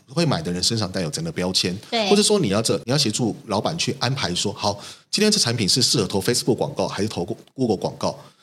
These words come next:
Speaker 1: 所以像在上面研究所里面的课程里面，我们就有，我们包含甚至有 Facebook 广告、Google 广告、Line 广告，渠道都学，但是你可以协助的是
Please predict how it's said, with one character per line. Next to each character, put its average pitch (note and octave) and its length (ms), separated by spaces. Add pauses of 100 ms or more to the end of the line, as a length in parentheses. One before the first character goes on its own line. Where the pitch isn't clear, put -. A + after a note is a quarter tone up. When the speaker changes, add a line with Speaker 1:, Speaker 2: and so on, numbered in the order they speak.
Speaker 1:
所 A3+ 160
以 A3 40
像 G#3 180
在 E3 100
上 C#3+ 140
面 C3+ 60
研 A#2 60
究 A#2+ 100
所 G2 120
里 F2 60
面 G2 60
的 G2 80
课 G#2 180
程 F2 180
里 D#2+ 40
面， G2+ 120
我 F2 40
们 E2+ 80
就 G2+ 160
有， D#2+ 120 (200)
我 F#2+ 80
们 G2 140
包 A#2+ 120
含 A2 160
甚 G#2+ 140
至 G2+ 160
有 E2 260 (400)
Facebook C3 300
广 E2 120
告、 F2+ 360 (100)
Google B2 240
广 D2+ 160
告、 F2 260 (220)
Line A#2 200
广 D#2 180
告， E2 260 (540)
渠 F3 160
道 A#3 100
都 A#3 100
学， F#2 360 (120)
但 D3+ 140
是 C#3+ 80
你 F#2 140
可 - 100
以 C3 80
协 - 260
助 C3 200
的 E2 100
是 E2 320